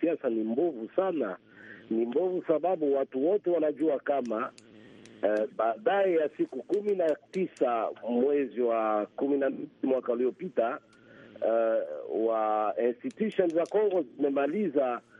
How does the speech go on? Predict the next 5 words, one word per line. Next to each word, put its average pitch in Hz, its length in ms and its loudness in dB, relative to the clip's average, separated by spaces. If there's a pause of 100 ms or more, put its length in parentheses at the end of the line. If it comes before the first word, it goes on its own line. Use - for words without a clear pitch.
(320)
kuhakikishwa 123 1600 -2
na 113 140 0
wana 104 560 0
raia 147 400 2
Kongomani. 123 680 -2